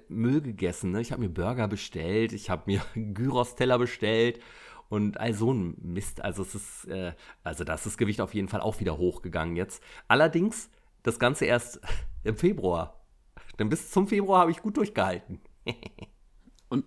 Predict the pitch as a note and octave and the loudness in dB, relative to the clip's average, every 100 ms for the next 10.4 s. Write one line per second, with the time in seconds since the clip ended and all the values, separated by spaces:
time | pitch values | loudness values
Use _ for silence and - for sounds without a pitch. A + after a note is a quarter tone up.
0 | - G#2 F#2+ A2+ C3+ C#3 D3+ - A2 B2 | -6 -6 -2 -2 -2 -4 -4 2 10 12
1 | C3+ - E3+ A2+ A2+ A#2+ B2 A#2+ A#2 A#2 | 12 8 0 4 6 8 8 6 4 0
2 | - - B2+ D3+ G#2+ A2 C3+ C3+ B2+ A#2 | -2 2 4 4 4 6 6 4 4 6
3 | B2 A2+ G#2 B2 D3+ - A#2 C#3+ - - | 6 4 4 6 4 2 0 0 -6 4
4 | B2 D3+ D#3 C3+ C3+ C3 C3+ G2+ G#2 C#3 | 6 6 4 2 2 2 0 2 2 6
5 | C3+ C#3+ C#3+ B2 B2 B2 A#2 C3 C3 B2+ | 6 6 4 4 6 6 4 0 2 4
6 | A#2+ A#2+ A2 C3+ - C#3 A#2+ A#2+ A#2 E3+ | 6 4 2 -6 -2 0 2 2 0 0
7 | - F#2+ G2 G2+ G#2 A#2+ - - - - | 0 0 0 -2 0 0 -4 -18 -20 -10
8 | G#2 A#2 - A#2+ A#2 G#2+ G#2 A#2+ G#2+ G2+ | 0 0 2 4 4 6 6 6 4 4
9 | G#2+ A#2 A2+ G#2+ G#2+ - - A2+ G#2+ G#2 | 4 6 4 4 4 2 2 -2 0 2
10 | A2+ - G#2+ | 2 2 -4